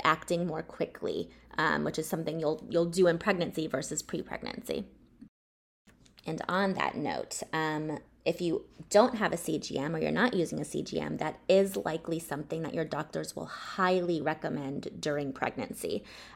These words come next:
Um, and I think it's become sort of the new standard of care to, to do that because they're noticing that preg-, type one diabetics in pregnancy are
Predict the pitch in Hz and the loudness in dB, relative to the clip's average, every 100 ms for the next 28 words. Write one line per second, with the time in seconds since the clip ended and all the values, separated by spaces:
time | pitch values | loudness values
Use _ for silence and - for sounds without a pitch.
0 | - 156 147 156 170 165 147 147 196 190 | -2 0 2 0 -2 0 0 4 2 2
1 | - 151 170 170 165 170 165 165 147 151 | -2 -6 -4 -4 0 0 0 -2 -2 -2
2 | - - 147 151 147 - - 156 139 123 | -2 -4 -2 -2 -6 -8 -6 -2 0 0
3 | - - - - 151 156 143 73 147 165 | -4 -10 -10 -8 -4 -2 0 0 0 -4
4 | - 147 143 151 165 180 170 - 131 160 | -6 -6 -4 0 2 4 2 -2 -2 -2
5 | 131 - - - - - - 180 151 - | -2 -4 -8 -20 -20 -18 0 0 0 -6
6 | - - 202 196 190 196 180 185 165 175 | -12 4 6 6 4 4 4 4 2 0
7 | - 175 165 160 165 160 - 160 165 - | -2 -6 -4 -4 -4 -6 -4 -2 -2 -4
8 | - - - - - 175 170 165 165 160 | -16 -20 -20 -10 2 6 8 8 8 6